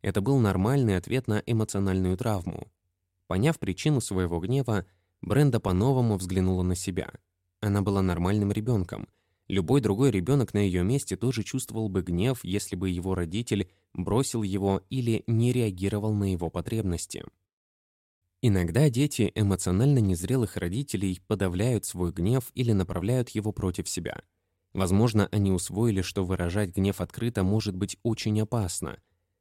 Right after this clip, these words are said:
А может, они испытывают слишком сильное чувство вины из-за своего гнева и потому не осознают его.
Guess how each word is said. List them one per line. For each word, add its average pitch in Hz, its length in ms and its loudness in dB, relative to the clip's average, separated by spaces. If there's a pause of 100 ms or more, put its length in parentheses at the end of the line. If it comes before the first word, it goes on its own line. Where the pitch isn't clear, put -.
(140)
А 90 100 0
может, 127 340 4
они 117 200 4
испытывают 110 500 -2
слишком 120 400 0
сильное 107 440 0
чувство 98 340 -4
вины 90 400 0
из-за 92 340 -4
своего 90 440 -2
гнева 98 500 0 (480)
и 98 100 0
потому 101 400 2
не 113 180 6
осознают 104 640 0
его. - 360 -8